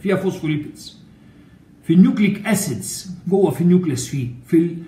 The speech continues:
في الهاي انرجي فوسفيت كومباوندز اللي بتدي الطاقة، كل دي فوسفيت، فوسفيت، يعني عشان تعرف أهمية الفوسفيت. طب مين المركبات اللي غنية؟ كانوت كاتبها لك، الفوسفوليبيدز طبعًا، والفوسفورس كونتيننج أمينو أسيد.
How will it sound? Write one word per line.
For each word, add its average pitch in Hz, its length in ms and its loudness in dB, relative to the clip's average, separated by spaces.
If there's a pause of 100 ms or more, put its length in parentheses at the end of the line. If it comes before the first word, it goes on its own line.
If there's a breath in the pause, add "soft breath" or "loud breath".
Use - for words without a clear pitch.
(220 loud breath)
في 185 100 0
الهاي 170 420 2
انرجي 226 340 2
فوسفيت 190 480 -2
كومباوندز 196 720 2
اللي 165 100 2
بتدي 185 320 0
الطاقة، - 520 -4
كل 247 220 0
دي 269 120 2
فوسفيت، 240 560 -4
فوسفيت، 240 480 -4
يعني 123 340 -10
عشان 120 140 -10
تعرف 202 200 -6
أهمية 165 280 -2
الفوسفيت. - 680 -12 (1300 loud breath)
طب 165 180 0
مين 330 140 0
المركبات 214 800 0
اللي 175 160 6
غنية؟ 165 440 4
كانوت 160 500 2
كاتبها 143 340 -2
لك، 143 140 -2
الفوسفوليبيدز 151 800 -4
طبعًا، 123 400 -8 (720)
والفوسفورس 185 1080 -2
كونتيننج 156 600 2
أمينو 156 320 -2
أسيد. - 300 -6